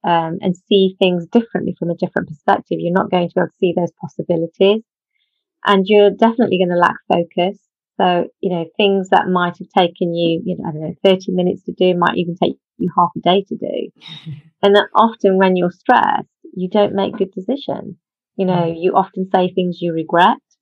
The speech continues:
Speaker 1: Um, making simple decisions feels so difficult. Like, you know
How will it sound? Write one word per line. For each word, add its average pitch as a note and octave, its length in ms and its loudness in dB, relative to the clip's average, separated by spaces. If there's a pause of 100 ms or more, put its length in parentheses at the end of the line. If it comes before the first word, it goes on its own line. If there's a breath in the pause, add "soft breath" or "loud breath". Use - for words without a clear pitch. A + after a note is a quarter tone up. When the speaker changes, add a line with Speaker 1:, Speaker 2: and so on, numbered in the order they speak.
(560)
Speaker 1:
Um, F3 300 -2
making B3 440 2
simple A3+ 420 0
decisions F3+ 640 -4
feels F#3 340 0 (160)
so F#3 400 2
difficult. G3 480 0
Like, F3+ 300 0
you G3 80 -2
know E3+ 260 0